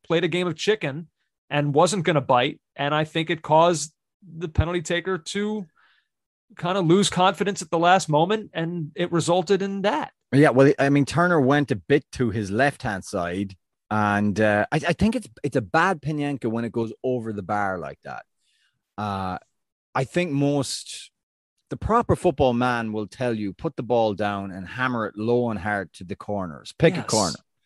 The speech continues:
Speaker 1: Always just do that.
Speaker 2: Yeah, and I think in a high-stakes moment, especially when the tension has been ramped up by the agitator in chief, Kellen Acosta. When things have become fraught,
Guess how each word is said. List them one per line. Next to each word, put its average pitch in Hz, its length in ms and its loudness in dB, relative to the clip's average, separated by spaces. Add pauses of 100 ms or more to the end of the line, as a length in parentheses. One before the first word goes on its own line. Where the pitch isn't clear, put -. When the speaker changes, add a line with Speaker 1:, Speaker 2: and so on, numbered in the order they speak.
(140)
Speaker 1:
Always 202 420 4
just 208 380 -2 (160)
do 196 200 2
that. 104 320 -8
Speaker 2:
Yeah, 143 220 2
and 143 100 4
I 151 60 4
think 190 240 -2
in 165 100 0
a 131 60 0
high-stakes 147 560 0
moment, 131 420 -2
especially 214 480 -8
when 143 520 -2 (540)
the 117 560 -2 (280)
tension 208 400 -2
has 143 160 -2
been 117 220 0
ramped 123 380 0
up 123 180 2 (220)
by 110 140 -2
the 107 160 -8
agitator 117 720 -2
in 101 120 -6
chief, 113 420 -8
Kellen 113 280 -2
Acosta. 101 560 -4 (520)
When 131 140 -6
things 196 340 -6
have 147 180 -4
become 131 300 -6
fraught, 107 580 -2